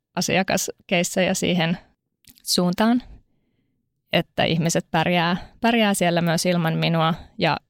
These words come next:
yksi kaunis päivä – kun istuin työtuolissa ja tuntui siltä, että nyt sattuu niin paljon selkää ja niskaa ja joka paikkaa, että ei vaan pysty enää olemaan, niin sinä päivänä kävelin ulos ja päätin, että en enää ikinä mene takas.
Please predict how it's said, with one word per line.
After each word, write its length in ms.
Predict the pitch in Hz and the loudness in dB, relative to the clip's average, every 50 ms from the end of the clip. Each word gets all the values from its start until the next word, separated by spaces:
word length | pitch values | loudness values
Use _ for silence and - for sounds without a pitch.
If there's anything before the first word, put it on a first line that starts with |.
| _ _ - | _ _ -14
yksi 240 | - - - - 185 | -12 -8 -4 -4 -2
kaunis 380 | - - 175 175 170 175 170 - | 0 0 0 2 2 0 -2 -2
päivä – 380 | - 170 151 156 160 160 156 156 - - _ _ _ _ _ _ _ _ _ _ | -2 -2 0 0 0 -2 -2 -4 -6 -12 _ _ _ _ _ _ _ _ _ _
kun 160 | - 170 165 | -4 -2 -2
istuin 320 | 143 160 - - 170 170 | -2 -2 -2 -2 -2 0
työtuolissa 580 | - 165 156 165 - 165 170 175 185 - - - | 2 0 0 2 2 2 2 0 0 -2 -2 -2
ja 60 | - | -2
tuntui 300 | - - 156 160 - 175 | -2 -2 -4 -2 -2 -4
siltä, 160 | - - - | -4 -4 -6
että 240 | - - - - - | -4 -4 -4 -4 -4
nyt 80 | 196 - | -4 -2
sattuu 360 | - - - _ - - - | -4 -4 -4 _ -4 -2 -2
niin 180 | 226 - - | 0 -2 -2
paljon 240 | - 202 196 190 208 | 0 0 0 2 2
selkää 400 | 185 208 185 196 190 - 202 190 | 2 0 0 0 0 0 0 2
ja 120 | 190 190 185 | 2 2 2
niskaa 360 | 190 185 190 - - 196 190 | 0 0 -2 0 0 0 2
ja 100 | 180 185 | 2 2
joka 280 | 170 180 185 - 185 | 0 0 0 0 0
paikkaa, 420 | 185 - 180 180 190 - - 202 - | 0 0 -2 -2 -2 -2 -4 -2 -2
että 160 | 196 - - | -2 -2 -2
ei 100 | - - - | -2 0 0
vaan 140 | - - - | -2 -2 -2
pysty 300 | - 180 - - - - | -2 -6 -4 -4 -2 -2
enää 200 | 175 165 165 - | -2 -2 -2 -2
olemaan, 440 | - - 147 170 190 190 196 190 190 | -2 -2 -2 0 0 0 0 0 0
niin 80 | 190 | 0
sinä 240 | 185 - 170 175 180 | 0 0 -2 -2 -2
päivänä 440 | - - - - 180 - 190 190 190 - | -2 -2 -2 -2 -2 -2 -2 -4 -4 -2
kävelin 420 | - 175 180 175 170 170 165 160 | -2 -2 0 0 0 0 -2 -2
ulos 260 | 147 - - - - | -2 0 0 -2 -2
ja 60 | 214 202 | -2 -4
päätin, 400 | - 185 - - - - 196 185 | -2 -2 -2 -2 -2 -2 -2 -2
että 200 | 196 - - 180 | -4 -4 -2 -2
en 160 | 175 170 170 | -2 0 -2
enää 180 | 170 - - - | -2 -2 -2 -2
ikinä 340 | - 175 - - 175 190 196 165 - _ _ - | -4 -4 -4 -4 -2 -2 -4 -6 -6 _ _ -6
mene 180 | - - - - - | -6 -6 -6 -4 -4
takas. 340 | - 196 - - 220 - | -4 -2 -2 -2 -4 -4